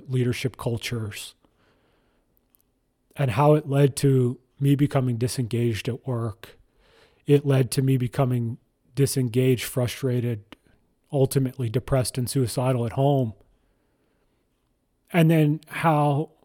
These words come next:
finding and learning about personal leadership in my own life has really turned it around for me. And it's changed not only this podcast, not only the next steps in the Leadership Launchpad Project, but also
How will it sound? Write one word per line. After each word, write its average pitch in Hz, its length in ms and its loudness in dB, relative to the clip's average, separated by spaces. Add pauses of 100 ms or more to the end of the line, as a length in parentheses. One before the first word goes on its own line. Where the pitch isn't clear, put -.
(220)
finding 156 880 2 (520)
and 131 200 0
learning 147 300 4
about 117 340 -2
personal 139 420 0
leadership 123 560 -2
in 117 120 -4
my 117 160 -4
own 139 200 0
life 113 320 -6
has 117 200 -4
really 123 200 0
turned 127 260 -2
it 117 120 -4
around 120 360 -4
for 113 140 -8
me. 113 380 -6 (1040)
And 123 140 -6
it's 127 180 -4
changed 143 760 0
not 143 220 4
only 151 240 4
this 131 200 0
podcast, 127 840 -2 (200)
not 135 160 2
only 135 300 2
the 117 100 -6
next 120 260 -6
steps - 500 -4
in 113 280 -2 (360)
the 131 60 -2
Leadership 123 440 0
Launchpad 120 520 -4
Project, 117 540 -8
but 127 140 -4
also 143 600 0